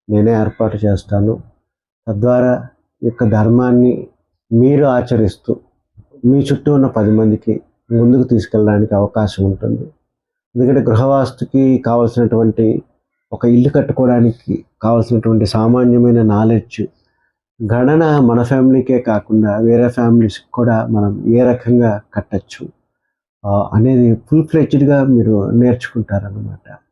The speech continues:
So, అందువల్ల ఈ రకంగా మీరు నేర్చుకోవడం ద్వారా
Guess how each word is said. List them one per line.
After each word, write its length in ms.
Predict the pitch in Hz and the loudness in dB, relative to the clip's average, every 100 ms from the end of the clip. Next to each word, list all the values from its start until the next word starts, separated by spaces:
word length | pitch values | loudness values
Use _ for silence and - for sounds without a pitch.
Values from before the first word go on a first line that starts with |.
| _ _ _ _ _ _ - | _ _ _ _ _ _ -4
So, 140 | 165 180 - - - | -4 -4 -10 -10 -2
అందువల్ల 520 | 120 120 123 151 160 - - _ _ _ _ _ _ _ _ _ _ _ _ | 2 2 2 2 -2 -8 -20 _ _ _ _ _ _ _ _ _ _ _ _
ఈ 160 | 147 160 | 0 2
రకంగా 600 | 147 185 156 165 165 131 | 2 2 2 4 2 2
మీరు 160 | 131 127 | 2 4
నేర్చుకోవడం 640 | 123 123 120 - 123 123 117 | 4 2 0 -2 2 4 4
ద్వారా 340 | 117 123 - | 4 2 0